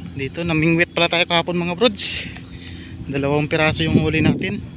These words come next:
Kaso hindi tayo makapag-video. Lakas kasi ng hangin. Kaya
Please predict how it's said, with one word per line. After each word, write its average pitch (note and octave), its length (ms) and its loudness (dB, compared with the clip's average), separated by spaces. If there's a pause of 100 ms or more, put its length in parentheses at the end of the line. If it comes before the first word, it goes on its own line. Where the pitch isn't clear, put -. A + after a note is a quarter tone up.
(840)
Kaso D3 240 2
hindi E3+ 160 4
tayo D3 240 0
makapag-video. D#3 640 2 (160)
Lakas C#3+ 240 0
kasi D3+ 160 -2
ng D3 80 0
hangin. E3 400 0 (2500)
Kaya C#3 400 -2